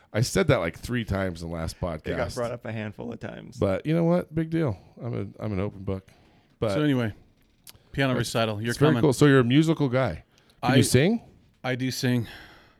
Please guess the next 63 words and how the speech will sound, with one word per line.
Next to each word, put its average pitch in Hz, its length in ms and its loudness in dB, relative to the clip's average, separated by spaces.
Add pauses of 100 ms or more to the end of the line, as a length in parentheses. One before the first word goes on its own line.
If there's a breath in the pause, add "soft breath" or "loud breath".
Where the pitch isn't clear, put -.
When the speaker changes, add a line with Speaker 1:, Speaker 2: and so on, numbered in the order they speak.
(260 loud breath)
Speaker 1:
It - 60 -20
doesn't 131 260 -2
surprise 131 420 -6
me. 101 120 -6
And 139 140 0
then - 120 6
Speaker 3:
I 135 40 4
Speaker 1:
the 135 60 4
Speaker 3:
won 147 300 8
Speaker 1:
Telecaster 131 360 4
Speaker 3:
a, 123 80 6
uh, 120 240 4
Speaker 1:
thing. - 60 -10
Speaker 3:
karaoke 120 600 -2
contest 110 520 -6
on 110 160 -2
the 107 100 -4
Princess 113 420 -8
Cruise 113 280 -6
Line. 104 220 -4 (240)
Speaker 1:
Shut - 640 0
your 90 120 -10
mouth. 85 420 -6
Speaker 3:
<laughs> - 0 -
I 113 60 -2
did. 113 300 -8 (840 soft breath)
Speaker 1:
Oh 85 200 -6
my 78 160 -8
gosh, 87 420 -8
this 113 120 -6
Speaker 3:
Yeah. 104 80 -4
Speaker 1:
is 95 120 -8
awesome. 98 400 -12 (240)
Speaker 3:
It - 20 -14
was 113 100 -12
a 107 60 -10
bottle 104 340 -6
of 101 60 -8
champagne. 104 600 -4 (100)
Speaker 1:
<laughs> - 140 -10
Speaker 3:
I 622 720 2
Speaker 1:
You - 40 -2
Speaker 3:
gave 107 180 0
it - 40 2
Speaker 1:
just - 160 -6
Speaker 3:
to - 80 -2
Speaker 1:
sprayed 110 120 0
Speaker 3:
the, 110 80 0
Speaker 1:
it 110 40 -6
on 110 60 -4
Speaker 3:
I - 60 0
gave 110 180 0
Speaker 1:
everybody? 107 180 0
Speaker 3:
it 120 40 -4
to 127 100 -4
the 113 80 -6
guy, 110 240 -4
the 107 120 -4
runner-up, 110 460 -2
'cause 120 140 -6
he 110 100 -2
was - 100 -2
drunk. 110 380 -4